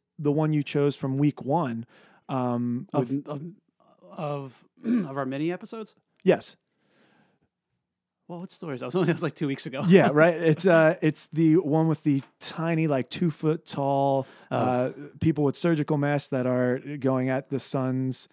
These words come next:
Speaker 2: Right, right, right, right.
Speaker 1: yeah, uh, room and stuff. So that was a, the, the structure of that.
Speaker 2: Night by Hugo Dos Santos.
Speaker 1: Absolutely.
Speaker 2: From Hobart.
Speaker 1: Yeah.
Speaker 2: Right, okay.
Speaker 1: Uh,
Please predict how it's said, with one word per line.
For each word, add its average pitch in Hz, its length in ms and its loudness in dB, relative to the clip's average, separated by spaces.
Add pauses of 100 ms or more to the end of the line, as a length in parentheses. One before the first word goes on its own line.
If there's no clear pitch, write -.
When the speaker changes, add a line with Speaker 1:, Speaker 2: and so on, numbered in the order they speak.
Speaker 2:
Right, 113 220 -6
right, 104 160 -16
right, 107 80 -18
right. - 60 -20 (120)
Speaker 1:
yeah, 131 320 -2 (300)
uh, 127 260 2
room 156 300 6
and 135 100 0
stuff. 135 260 -2
So 147 360 4 (140)
that 160 200 2
was 143 200 2
a, 139 280 2
the, 131 340 -2 (100)
the 123 420 -6
structure - 680 -4
of 107 100 -6
that. 101 280 -10 (180)
Speaker 2:
Night 131 320 -6
by 127 120 -8
Hugo 123 260 -4
Dos 113 240 -8
Santos. 117 600 -8 (160)
Speaker 1:
Absolutely. 123 420 0
Speaker 2:
From 131 100 2
Hobart. 113 200 -4 (180)
Speaker 1:
Yeah. 151 240 0
Speaker 2:
Right, 127 240 -6
okay. 147 120 -2
Speaker 1:
Uh, 143 280 6